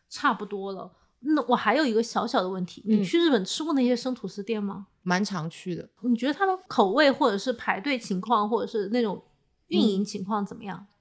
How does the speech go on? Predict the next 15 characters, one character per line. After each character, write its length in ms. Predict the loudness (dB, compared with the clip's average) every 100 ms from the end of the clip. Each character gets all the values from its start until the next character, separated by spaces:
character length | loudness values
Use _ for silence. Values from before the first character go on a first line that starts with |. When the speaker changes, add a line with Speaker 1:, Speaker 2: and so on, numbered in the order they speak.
| _ _ _
Speaker 2:
我 220 | 8 8
比 180 | 8 4
较 200 | 4 4
喜 240 | 4 2
欢 240 | 4 6 6
银 160 | 4
座 220 | 4 6 6
有 160 | 6
一 60 | 4
家 220 | 2 0
叫 300 | 2 0 2
那 260 | 0 -2 -4
个 320 | -8 -4 -4
Center 380 | 0 2 2 2
Bakery， 600 | 0 0 0 -2 -2